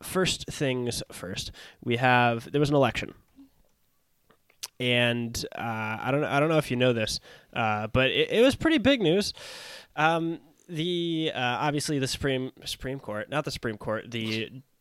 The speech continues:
F-, Federal Elections Committee, uh, decided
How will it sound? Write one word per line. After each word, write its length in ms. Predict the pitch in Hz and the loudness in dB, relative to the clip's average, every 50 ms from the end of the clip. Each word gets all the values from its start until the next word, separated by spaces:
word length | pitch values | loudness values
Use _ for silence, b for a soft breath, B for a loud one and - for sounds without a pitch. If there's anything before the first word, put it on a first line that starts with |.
| _ _ _ _ _ _ _ _ _ _ | _ _ _ _ _ _ _ _ _ _
F-, 180 | - - - - - | -14 -12 -12 -14 -12
Federal 320 | - - 190 180 170 147 131 | -6 -2 0 2 4 4 4
Elections 400 | 131 127 123 - - 120 113 - | 2 2 0 0 -2 -4 -4 -4
Committee, 400 | - 123 104 101 95 120 156 170 B B B B B B B B B _ - | -4 -4 -4 -4 -4 -4 -6 -6 B B B B B B B B B _ -4
uh, 460 | 113 110 107 107 107 107 107 110 95 - _ _ _ _ _ _ _ _ _ _ _ _ _ _ _ _ _ - 156 127 | -2 0 0 0 -2 -2 -4 -6 -8 -12 _ _ _ _ _ _ _ _ _ _ _ _ _ _ _ _ _ -16 -14 -8
decided 680 | - 135 - - - 190 151 135 113 113 113 123 170 | -4 -2 -2 2 4 6 6 6 4 2 0 0 0